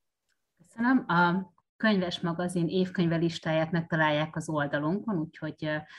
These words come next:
csak bátorítani tudok mindenkit, hogy csemegézzen belőle. Ö, a következő kérdésem pedig, Anna, hozzád lesz, ugyanis te választottad erre a hónapra a, a könyvet.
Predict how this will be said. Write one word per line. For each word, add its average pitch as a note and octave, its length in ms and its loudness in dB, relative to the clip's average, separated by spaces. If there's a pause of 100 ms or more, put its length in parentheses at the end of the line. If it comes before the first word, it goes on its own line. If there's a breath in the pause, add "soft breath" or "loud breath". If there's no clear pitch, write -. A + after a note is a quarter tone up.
(140 loud breath)
csak D3 160 -12
bátorítani D3+ 640 0
tudok D#3 200 -4
mindenkit, D#3+ 540 -2
hogy E3 180 -6 (120)
csemegézzen E3 920 -4
belőle. F3+ 760 0 (680)
Ö, F3+ 80 2
a A#3+ 160 -2
következő G3+ 480 2
kérdésem F3+ 520 -2
pedig, E3+ 300 -2
Anna, E3+ 300 2
hozzád D#3 580 -4 (160)
lesz, E3+ 480 -6
ugyanis F3 480 0
te G3+ 160 4
választottad D#3+ 720 0
erre D#3+ 240 2
a D3+ 80 -2
hónapra D#3+ 720 0 (420 loud breath)
a, D#3 320 0 (160)
a - 140 -14
könyvet. D#3+ 720 0